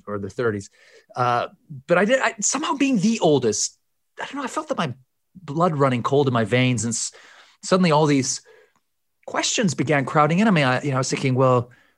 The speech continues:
are people laughing at me? Uh, do, do I look out of place here? Should I take up a different, more age-appropriate pastime like bingo, <laughs> maybe?" Right? And, you know, I got nothing against bingo, but I, I'm, I'm, I prefer hockey, <laughs> right, for now anyway.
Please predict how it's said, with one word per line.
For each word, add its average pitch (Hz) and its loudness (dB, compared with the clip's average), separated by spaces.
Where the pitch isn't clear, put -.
are - -6
people 165 -2
laughing 220 0
at 156 -2
me? 113 -2
Uh, 107 -4
do, 123 -6
do 135 -6
I 135 2
look 156 2
out 151 2
of 160 -6
place 226 0
here? 123 2
Should 156 -6
I 151 2
take 165 0
up 156 0
a 156 2
different, 156 -2
more 147 -4
age-appropriate 160 0
pastime 113 -6
like 113 -8
bingo, 185 2
<laughs> - -
maybe?" 466 0
Right? - 0
And, - 0
you 190 2
know, 180 4
I 190 4
got 269 2
nothing 226 4
against 175 2
bingo, 190 6
but 143 4
I, 165 2
I'm, 202 2
I'm, 220 0
I 277 2
prefer 262 2
hockey, 247 2
<laughs> - -2
right, 226 4
for 196 0
now 190 4
anyway. 175 4